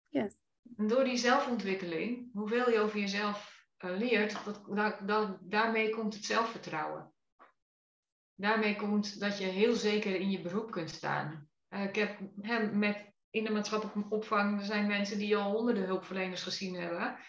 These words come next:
Speaker 2: en die precies weten waar ze die zwakke plekken kunnen vinden. Hè, eh, ik weet niet of er mensen zijn die met, ehm,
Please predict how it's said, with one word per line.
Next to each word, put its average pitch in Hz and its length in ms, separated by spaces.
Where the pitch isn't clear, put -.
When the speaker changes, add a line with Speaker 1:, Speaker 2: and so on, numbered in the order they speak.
Speaker 2:
en 202 140
die 208 120
precies 233 420
weten 226 260
waar 226 120
ze - 80
die 214 100
zwakke 214 300
plekken 233 300
kunnen 170 240
vinden. 165 480
Hè, 214 100
eh, 185 380
ik - 60
weet 196 180
niet 190 160
of 190 120
er 185 60
mensen 185 300
zijn 185 280
die 180 480
met, 180 480
ehm, 170 500